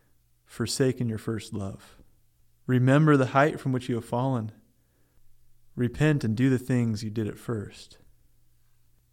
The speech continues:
This church had a whole lot of things they were doing well, but because they lost their first love for God, they were in a position they needed to repent.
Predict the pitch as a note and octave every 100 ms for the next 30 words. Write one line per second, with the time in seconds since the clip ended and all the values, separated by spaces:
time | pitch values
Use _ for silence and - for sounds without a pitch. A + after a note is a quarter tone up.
0 | - B2+ - D3+ C3+ C#3 A#2 A2 D3 C3
1 | C#3 A#2+ - C#3 B2+ A#2 A#2+ A#2 B2 A#2
2 | A2+ A#2 G#2+ A#2+ - _ _ _ _ _
3 | _ _ B2 B2 - D3 C#3+ C3+ B2 A#2+
4 | B2 A#2+ - A2+ G#2 - _ _ - C3
5 | B2 - A2+ A#2 G#2+ - - _ - G#2+
6 | G#2+ G#2 A#2 C#3+ _ _ _ _ _ _
7 | _ _ _ - C3 D3 E3 C#3+ A#2 A#2
8 | - A#2 G#2+ G#2+ G#2+ A2+ A#2 A#2 - A2
9 | G2+ - - F#2 - -